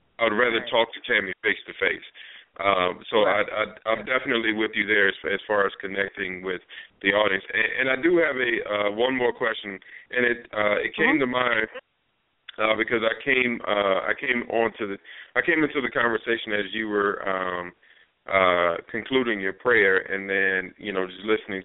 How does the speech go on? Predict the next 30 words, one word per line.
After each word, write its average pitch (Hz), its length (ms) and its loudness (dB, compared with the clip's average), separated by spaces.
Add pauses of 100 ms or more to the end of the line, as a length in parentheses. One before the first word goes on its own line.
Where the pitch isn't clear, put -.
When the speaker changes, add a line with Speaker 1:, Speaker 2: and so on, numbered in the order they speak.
Speaker 1:
to 101 80 -2
you, 95 400 -4
to 98 60 -4
you 92 260 -6
talk, 98 260 2
this 110 220 -4
came 110 180 0
to 95 80 -8
mind. 98 380 -2 (420)
Um, 104 240 2
the 113 140 6
other 180 220 2
day, 117 360 4
and 110 80 0
this 135 180 -2
is 135 60 -8
more 131 200 4
of 110 60 -4
a 110 100 0
discussion 113 720 -4
type 127 240 2
thing, 143 300 2
so 95 160 -4
feel 113 180 0 (100)
free 117 220 4
to, 107 200 -2 (220)
Speaker 2:
Mm-hmm. 214 180 -4 (140)
Speaker 1:
you 107 80 -6
know, 104 60 2
express 113 340 2